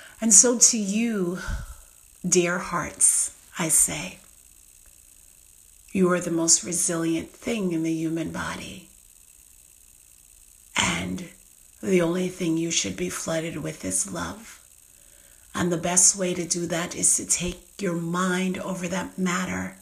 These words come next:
that is your heart, quite literally, and mentally and spiritually, and process thoughts of love,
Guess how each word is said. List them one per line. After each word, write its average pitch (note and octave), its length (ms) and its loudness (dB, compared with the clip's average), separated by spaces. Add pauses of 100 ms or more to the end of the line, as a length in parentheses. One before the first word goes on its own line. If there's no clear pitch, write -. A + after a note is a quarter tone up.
(680)
that F3 160 0
is F3+ 220 2
your F#3+ 140 0
heart, - 600 -2
quite - 360 -4
literally, F#3 800 -4 (1160)
and F3+ 180 4
mentally E3+ 640 0
and F3+ 140 -2
spiritually, D#3+ 880 -2 (580)
and F#2+ 220 -2
process G#2 540 2
thoughts - 400 -2
of F#3 120 -8
love, F#3+ 640 -6